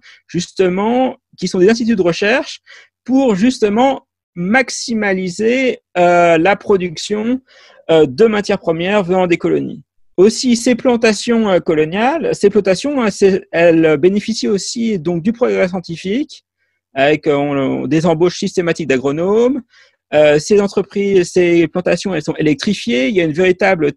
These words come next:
taylorisation du travail, et aussi elles profitent, euh, de la lutte,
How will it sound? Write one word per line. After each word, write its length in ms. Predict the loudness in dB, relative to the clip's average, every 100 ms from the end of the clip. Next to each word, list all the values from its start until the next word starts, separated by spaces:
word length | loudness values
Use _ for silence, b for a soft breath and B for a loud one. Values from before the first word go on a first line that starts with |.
| 2
taylorisation 500 | 2 4 0 -4 -6
du 80 | -10
travail, 720 | -8 -6 -2 0 2 0 -4 b b b 2
et 100 | 4
aussi 300 | 4 2 -2
elles 160 | -2
profitent, 580 | -4 -6 -2 -4 -2 -4 -6 -8 _ -2
euh, 180 | 0
de 160 | 2 4
la 180 | 4 2
lutte, 400 | 2 -4 -2